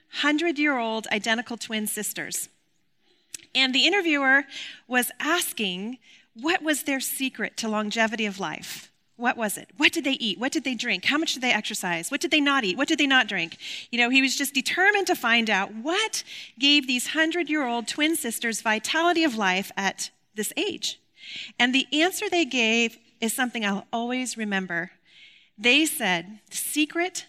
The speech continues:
to longevity of life is not what they ate or what they drank or how much they exercised. It is about the ability to handle change." Because they said that by the time you're a hundred years old, nearly all of your family and friends have passed away,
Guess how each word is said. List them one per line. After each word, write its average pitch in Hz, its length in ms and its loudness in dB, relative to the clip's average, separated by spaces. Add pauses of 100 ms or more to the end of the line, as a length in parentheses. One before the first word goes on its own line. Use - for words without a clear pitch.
to 240 100 -6
longevity 233 560 2
of 226 160 0
life 165 480 -2 (840)
is 202 160 -6
not 220 280 2 (260)
what 202 160 -8
they 254 100 -2
ate - 440 -4 (220)
or 202 100 -8
what 196 160 -2
they 247 100 -8
drank 190 440 -2
or - 60 -14
how - 160 0
much 220 200 -4
they 262 100 0
exercised. 175 760 -4 (540)
It 233 120 0
is 247 160 0
about 220 360 2
the 214 100 0
ability 294 560 0
to 226 140 -6
handle 208 400 -2
change." 175 680 -4 (840)
Because 269 260 0
they 339 220 4
said 220 460 4
that 214 180 -6
by 311 280 2
the 440 80 -4
time - 420 0
you're 240 140 0
a 196 60 2
hundred 269 440 -4
years 254 240 -4
old, 190 460 -6 (400)
nearly 277 300 4
all 262 280 4
of 370 80 2
your 370 140 2
family 247 400 -4
and 233 100 -6
friends 208 320 -2
have - 160 -8
passed - 340 -4
away, 220 500 -6